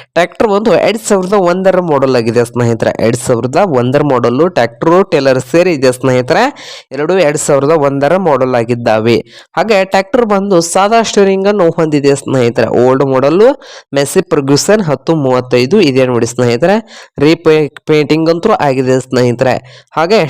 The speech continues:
ಟೇಲರ್ ಪೇಂಟಿಂಗ್ ಆಗಿದ್ದು, ಈ ಮೆಸ್ಸಿ ಫರ್ಗ್ಯೂಸನ್ ಹತ್ತು ಮೂವತ್ತೈದು ಟ್ರ್ಯಾಕ್ಟರ್ನ ಡಾಕ್ಯುಮೆಂಟ್ಸ್ ನೋಡೋದಾದ್ರೆ ಇನ್ಶೂರೆನ್ಸ್ ಮಾತ್ರ ಲ್ಯಾಪ್ಸ್ ಇದೆ ಸ್ನೇಹಿತರೆ. ಇನ್ಶೂರೆನ್ಸ್ ಲ್ಯಾಪ್ಸ್ ಇದೆ. ಹಾಗೆ ಈ ಮೆಸ್ಸಿ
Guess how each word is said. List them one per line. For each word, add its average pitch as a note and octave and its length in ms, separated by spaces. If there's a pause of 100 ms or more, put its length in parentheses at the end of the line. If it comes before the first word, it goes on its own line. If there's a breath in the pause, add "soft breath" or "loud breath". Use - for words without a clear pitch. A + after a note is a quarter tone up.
(140)
ಟೇಲರ್ D#3+ 400
ಪೇಂಟಿಂಗ್ C#3+ 360
ಆಗಿದ್ದು, C3+ 420 (440 loud breath)
ಈ E3+ 60
ಮೆಸ್ಸಿ F3+ 420
ಫರ್ಗ್ಯೂಸನ್ G#3 420
ಹತ್ತು D#3 300
ಮೂವತ್ತೈದು C#3 600
ಟ್ರ್ಯಾಕ್ಟರ್ನ B2 580
ಡಾಕ್ಯುಮೆಂಟ್ಸ್ D3 720
ನೋಡೋದಾದ್ರೆ A2+ 580 (420 loud breath)
ಇನ್ಶೂರೆನ್ಸ್ G#3+ 420 (140)
ಮಾತ್ರ E3 320 (160)
ಲ್ಯಾಪ್ಸ್ C#3+ 420
ಇದೆ A#2+ 180
ಸ್ನೇಹಿತರೆ. A2 440 (120)
ಇನ್ಶೂರೆನ್ಸ್ A#2+ 560 (260)
ಲ್ಯಾಪ್ಸ್ B2 400
ಇದೆ. C#3+ 200 (540 loud breath)
ಹಾಗೆ B3+ 360
ಈ E3+ 240
ಮೆಸ್ಸಿ F3+ 320